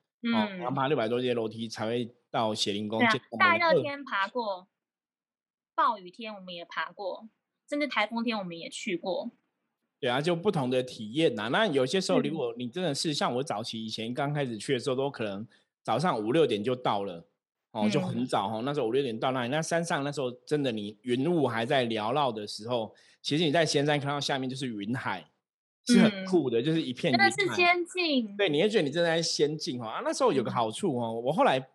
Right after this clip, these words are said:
Speaker 1: 分析哦，早期我跟九天龙宫去仙山拜拜，就是大概五六点就到了。那到后来我们有时候自己去，我们可能比较晚，比方说过中午啊，哈，或中午左右，
Speaker 2: 嗯。
Speaker 1: 或下午到哈。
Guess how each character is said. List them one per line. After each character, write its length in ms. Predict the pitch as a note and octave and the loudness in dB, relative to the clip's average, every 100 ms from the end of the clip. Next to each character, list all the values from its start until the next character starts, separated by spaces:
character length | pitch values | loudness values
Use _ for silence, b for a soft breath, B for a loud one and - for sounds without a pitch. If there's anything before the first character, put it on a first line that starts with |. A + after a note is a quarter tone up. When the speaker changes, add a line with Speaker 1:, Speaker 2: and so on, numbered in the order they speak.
| _ | _
Speaker 1:
分 240 | - F3+ F3+ | -4 -2 -4
析 320 | - D#3+ D#3+ | -6 -6 -2
哦， 240 | C#3 G2+ b b b _ | -2 -4 b b b _
早 180 | D#3 C#3 | 2 4
期 140 | D#3+ | 4
我 120 | C#3 | 2
跟 480 | C3+ E3 E3 F3 F3 - D3+ | 4 4 4 -2 -6 -10 -20
九 140 | - B2+ | -2 0
天 80 | D3 | 2
龙 100 | C3+ | 2
宫 160 | C3+ | 2
去 160 | C#3 C#3+ | 0 -4
仙 160 | B2 | -2
山 160 | C3 C3 | -2 -2
拜 160 | C#3 A#2 | 0 0
拜， 160 | A#2+ | -2
就 140 | A2+ A#2+ | -2 -6
是 140 | A#2+ | -6
大 120 | B2+ | -2
概 140 | B2 A#2+ | -2 -2
五 140 | G#2 | -2
六 160 | C3+ C#3+ | 0 2
点 120 | G#2+ | 0
就 140 | A2 | -4
到 280 | A2+ A2 G2+ | -4 -4 -4
了。 200 | F2+ E2 _ _ _ _ | -6 -10 _ _ _ _
那 240 | E3+ D#3 | 0 2
到 220 | C#3+ F3 | 4 2
后 220 | C#3+ A3+ D#3 | 4 4 4
来 80 | |
我 60 | A#2 | 2
们 100 | A2 | -2
有 80 | G#2 | -2
时 100 | D3+ | 0
候 80 | D3 | -2
自 160 | - | -2
己 160 | C#3+ G#2+ | -6 -6
去， 220 | - C3+ | -4 -4
我 40 | |
们 80 | G#2 | -4
可 80 | G2 | -4
能 140 | A2 | -6
比 60 | A2+ | 0
较 100 | C#3+ | 0
晚， 240 | A2+ F#2+ | 2 -2
比 80 | F#2+ | -2
方 100 | G#2 | -6
说 160 | G#2+ A#2+ | -4 -4
过 240 | C3+ C3 | 2 2
中 280 | A#2 A#2 A#2+ | 2 0 0
午 140 | G#2 | -4
啊， 180 | F#2+ F2 | -6 -6
哈， 120 | F#2+ | -4
或 160 | G#2 A2+ | -2 -2
中 220 | A#2+ B2 | 0 0
午 60 | B2 | 0
左 180 | A2+ A2 | 0 0
右， 60 | |
Speaker 2:
嗯。 40 | C3 | 0
Speaker 1:
或 140 | B2 | 0
下 260 | G#2+ D#3 G#2+ | 0 0 0
午 140 | F#2+ - | -2 -2
到 180 | A2 | -2
哈。 180 | F#2+ G2 | -2 -8